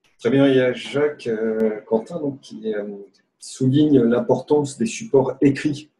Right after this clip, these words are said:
qu'on va déposer dans chaque boîte aux lettres. Il dit que c'est à la fois large et, euh, diffusion large et maîtrisée, et qui est efficace, en tout cas selon lui.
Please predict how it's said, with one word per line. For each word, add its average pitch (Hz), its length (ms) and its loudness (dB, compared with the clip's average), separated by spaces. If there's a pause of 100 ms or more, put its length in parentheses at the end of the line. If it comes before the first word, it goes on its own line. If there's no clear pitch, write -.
(240)
qu'on 110 140 -10
va 113 100 -2
déposer 127 800 0 (200)
dans 113 120 -2
chaque 135 240 0
boîte 123 220 0
aux 117 60 -2
lettres. 131 480 0 (340)
Il 113 60 -16
dit 135 180 -10
que 131 60 -16
c'est 107 180 -4
à 104 60 2
la 110 120 2
fois 117 360 -4
large 127 480 0 (100)
et, 110 320 -12
euh, - 420 -14 (300)
diffusion - 380 -6
large 120 380 0 (140)
et 113 100 0
maîtrisée, 120 540 0 (1040)
et - 140 -20
qui 120 340 -4
est 127 140 -4 (480)
efficace, 131 840 -4
en - 100 -12
tout - 180 -20
cas 139 260 -4
selon 151 500 4
lui. - 500 -2